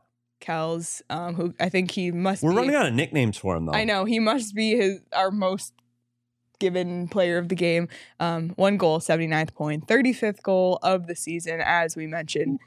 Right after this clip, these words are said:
Speaker 1: Clayton Keller. Clayton
Speaker 2: God, he's gonna get
Speaker 1: effin
Speaker 2: That's
Speaker 1: Keller.
Speaker 2: amazing to me. Just absolutely amazing. When you look at all the players that have gone through this franchise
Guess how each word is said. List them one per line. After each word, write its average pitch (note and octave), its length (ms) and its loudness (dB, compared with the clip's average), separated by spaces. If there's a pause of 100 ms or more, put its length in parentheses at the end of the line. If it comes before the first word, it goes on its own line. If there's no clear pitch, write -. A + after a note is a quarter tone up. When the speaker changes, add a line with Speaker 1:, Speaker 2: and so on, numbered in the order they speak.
(200)
Speaker 1:
Clayton F#3 460 -4 (160)
Keller. F#3 560 -2 (260)
Clayton A#3+ 220 0
Speaker 2:
God, D#3 80 4
he's B2+ 120 2
gonna D3+ 160 2
get D3 200 0 (220)
Speaker 1:
effin A3 560 0 (300)
Speaker 2:
That's D3 240 0
Speaker 1:
Keller. E3+ 80 2
Speaker 2:
amazing C3 360 2
to G#2+ 100 -4
me. F#2 160 -2 (180)
Just B2+ 220 -2
absolutely F3 380 2
amazing. C3+ 160 2
When C3 80 4
you D3 60 4
look F3+ 120 2
at G3 60 2
all F#3 80 4
the D#3 100 2
players C#3+ 300 2
that C3 60 4
have A2 100 0
gone B2 180 4
through C3+ 220 2
this B2+ 180 2
franchise A#2 720 2